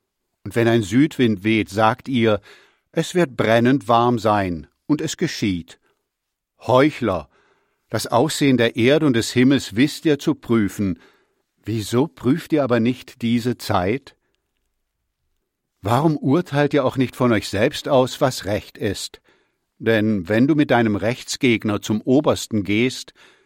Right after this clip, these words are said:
tu auf dem Wege Fleiß, von ihm loszukommen, damit er dich nicht etwa hinschleppe zum Richter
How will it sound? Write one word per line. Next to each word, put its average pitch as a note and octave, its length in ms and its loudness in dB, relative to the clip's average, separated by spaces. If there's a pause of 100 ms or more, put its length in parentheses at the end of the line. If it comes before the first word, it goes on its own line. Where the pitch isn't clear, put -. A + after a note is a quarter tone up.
(260)
tu D3 200 -2
auf D3+ 120 -6
dem B2+ 220 2
Wege B2 300 0
Fleiß, G#2+ 500 0
von B2+ 220 0
ihm C3+ 100 2
loszukommen, A#2+ 960 0 (600)
damit G#2 220 -2
er F#3 60 0
dich E3+ 160 -6
nicht E3 200 0
etwa C#3 300 0
hinschleppe C3 640 0
zum A2 220 -2
Richter B2 580 -2